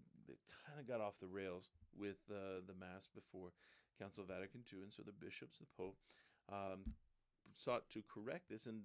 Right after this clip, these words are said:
to have a full and active participation. And so that's what we have here. But, you know, some people might also say, "Well, yeah, so the extraordinary form is so contemplative and so beautiful and meditative, and so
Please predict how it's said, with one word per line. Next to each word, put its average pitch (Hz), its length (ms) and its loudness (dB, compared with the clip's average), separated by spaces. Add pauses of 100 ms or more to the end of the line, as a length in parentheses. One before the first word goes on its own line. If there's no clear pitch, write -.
(120)
to 127 60 -10 (160)
have 120 120 -4
a 117 120 -2 (140)
full 104 240 2
and 95 100 -4
active 92 300 -8 (100)
participation. - 680 -6 (400)
And 143 80 -2
so 160 80 6
that's 143 220 8
what 113 100 6
we 113 140 2 (160)
have 135 120 -4
here. 90 260 -10
But, 143 160 4 (580)
you 143 100 4
know, 127 100 8
some 151 200 4
people 147 240 4
might 123 180 4
also 117 240 6
say, 107 300 2
"Well, 160 320 4
yeah, 143 220 -6
so 123 180 -2
the 110 160 4
extraordinary 151 440 0
form 101 260 0
is 95 80 -2
so 104 220 4
contemplative 98 760 0
and 87 100 -4 (340)
so 104 160 0
beautiful 131 480 4
and 95 100 0
meditative, 117 600 2
and 98 140 -4
so 101 180 2